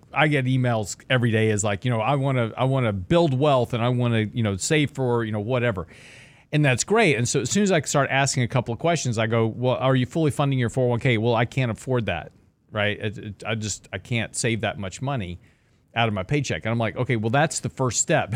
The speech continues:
<laughs> You know, we gotta work on the budget at home. And it's great, you know, right? I can put twelve, I can put, you know, twenty-two thousand dollars into my four oh one k. What, what's the, the limit this year for twenty-three?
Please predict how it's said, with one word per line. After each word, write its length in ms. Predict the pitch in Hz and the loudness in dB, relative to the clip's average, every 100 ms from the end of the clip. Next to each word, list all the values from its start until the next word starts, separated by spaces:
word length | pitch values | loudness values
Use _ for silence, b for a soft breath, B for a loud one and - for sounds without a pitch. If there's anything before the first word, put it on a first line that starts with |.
| 107 | -2
<laughs> 140 | - | -2
You 100 | 123 - | -2 0
know, 80 | 196 | 2
we 100 | 151 | 4
gotta 180 | 170 147 | 2 2
work 260 | 139 139 | 0 -2
on 100 | 131 | -2
the 80 | 113 | -2
budget 400 | 98 127 113 107 | 0 0 0 -2
at 80 | 104 | -2
home. 340 | 156 196 135 - B B B B | -2 0 -2 -6 B B B B
And 160 | 143 147 | -2 0
it's 120 | 127 | 0
great, 320 | 165 214 143 | 0 2 2
you 60 | 123 | 0
know, 100 | 127 | -2
right? 260 | 127 131 | 0 -2
I 80 | 117 | -2
can 160 | 127 135 | -4 -4
put 300 | - 123 - | -2 -4 -6
twelve, 280 | - 120 113 | -4 0 0
I 80 | |
can 280 | 123 120 98 - - | 0 -2 -6 -10 -6
put, 200 | 113 87 - - | -6 -6 -14 -8
you 100 | 117 | -4
know, 120 | 95 | -4
twenty-two 480 | 90 - 127 117 120 | -6 -6 -6 -4 -4
thousand 340 | 123 113 107 | -2 -2 -2
dollars 340 | 110 110 110 104 | -2 -2 -2 -4
into 120 | 107 | -4
my 100 | 104 | -4
four 140 | 101 110 | -4 -4
oh 40 | |
one 80 | 104 | -4
k. 20 | - | -4
What, 200 | 139 143 | -4 -4
what's 140 | 147 | -6
the, 260 | 135 127 117 - _ | -4 -4 -4 -14 _
the 300 | 131 117 127 | -14 -6 -4
limit 320 | 113 131 117 | -2 -4 -4
this 220 | - 131 135 | -6 -6 -6
year 100 | 123 | -6
for 120 | 123 | -8
twenty-three? 640 | - 131 123 131 131 131 | -10 -8 -8 -6 -6 -8